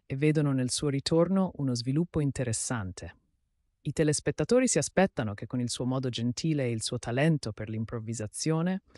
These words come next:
contribuisca a rendere lo spettacolo più vivace e divertente.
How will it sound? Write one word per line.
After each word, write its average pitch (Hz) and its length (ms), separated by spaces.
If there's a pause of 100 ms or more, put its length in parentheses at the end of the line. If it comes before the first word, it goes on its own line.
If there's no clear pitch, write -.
(260)
contribuisca 156 680
a - 20
rendere 156 340
lo 143 100
spettacolo 151 600
più - 160
vivace 131 520
e 135 60
divertente. 117 760